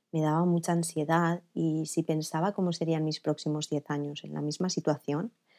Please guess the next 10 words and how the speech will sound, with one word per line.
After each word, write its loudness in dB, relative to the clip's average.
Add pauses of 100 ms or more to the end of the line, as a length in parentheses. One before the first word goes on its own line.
(240)
me 4
desmotivaba 4
mucho 2
y 2
sentía 0
desesperanza. -2 (1080)
Sin 6
embargo, 6
seguía 4
ahí 2